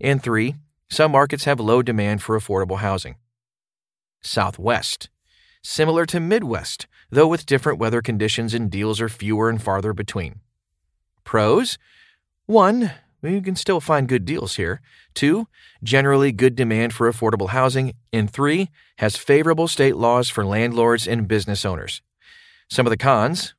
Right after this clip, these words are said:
One, deals are fewer and farther between. Two, hot weather causes wear on exterior homes, and cooling of park-owned homes can cause higher maintenance costs. It's also harder to make a park pop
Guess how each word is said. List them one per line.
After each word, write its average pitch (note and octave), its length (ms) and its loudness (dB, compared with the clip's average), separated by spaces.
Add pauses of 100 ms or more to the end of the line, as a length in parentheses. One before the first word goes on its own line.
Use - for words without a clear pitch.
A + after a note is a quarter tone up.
One, B2+ 380 0 (260)
deals A#2+ 320 0
are B2+ 80 0
fewer A#2 320 0
and A#2+ 160 -4
farther G#2+ 300 0
between. A2 540 -6 (500)
Two, D#3 320 4 (400)
hot B2 220 2
weather B2 260 2
causes A2 420 0
wear A2 380 0
on A2 140 -2
exterior B2 540 0
homes, A2 420 0
and G2 240 -4
cooling B2+ 420 -4
of F2+ 140 -6
park-owned G#2+ 560 -2
homes F#2+ 400 -4
can G#2 180 -4
cause G#2 460 -2
higher A2 260 0
maintenance A2 380 -2
costs. - 480 -10 (680)
It's E3 200 -6
also C#3+ 340 0
harder C#3+ 300 4
to A#2+ 500 -2
make A#2 260 -2
a F#2+ 120 -4
park - 460 -6
pop - 460 -8